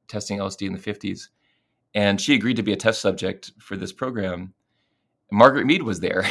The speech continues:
<laughs> and, and Margaret Mead was helping the psychiatrist do personality assessment tests of people on L S D. One thing I didn't realize is that Margaret Mead was also curious if, um, L S D could,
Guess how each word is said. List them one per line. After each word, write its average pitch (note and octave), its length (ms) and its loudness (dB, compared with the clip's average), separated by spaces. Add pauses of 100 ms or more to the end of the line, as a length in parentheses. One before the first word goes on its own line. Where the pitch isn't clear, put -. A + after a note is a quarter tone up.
(140)
<laughs> - 180 4
and, B2 360 4 (420)
and B2+ 120 2
Margaret C#3+ 200 10
Mead C3 140 2
was A2 100 -4
helping B2+ 340 2
the G#2+ 80 2
psychiatrist G#2 720 -2 (180)
do A#2 140 -2
personality A2 560 2
assessment A2+ 380 -2
tests - 380 -4 (460)
of A2 140 0
people G#2+ 280 -2
on G2+ 280 0
L G2 160 -4
S F#2+ 120 -8
D. G2+ 340 -6 (680)
One A#2+ 280 4
thing F3 160 2
I A#2 80 10
didn't B2 220 0
realize A2+ 340 4
is G2+ 120 -4
that G#2 160 0
Margaret A2+ 240 4
Mead A2 160 0
was G#2 140 -2
also A2 300 0 (180)
curious G#2+ 360 -4
if, - 300 -8
um, F#2+ 400 -4 (680)
L A#2 120 12
S A2+ 80 0
D A#2+ 160 -2
could, G2+ 280 -6